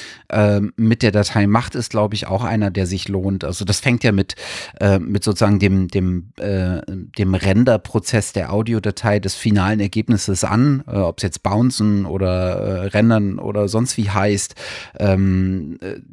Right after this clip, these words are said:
dann hat's eventuell was zu tun mit, äh, mit, äh, Schritten, die man zum Mastering macht. Und ich glaub, auch da haben viele, ähm,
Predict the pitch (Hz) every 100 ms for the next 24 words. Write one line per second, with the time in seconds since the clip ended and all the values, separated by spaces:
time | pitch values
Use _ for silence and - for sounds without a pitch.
0 | - 107 101 101 95 123 - - 107 95
1 | 117 135 - 110 110 110 107 104 - 104
2 | - 101 101 98 98 - - - 104 98
3 | 98 - 95 - - 104 98 - 131 143
4 | 110 110 104 98 - 104 117 - - 127
5 | 117 110 - 101 104 98 90 95 - -
6 | 90 120 120 110 107 101 - - - 117
7 | 131 139 127 113 113 113 110 104 90 -
8 | 107 107 101 98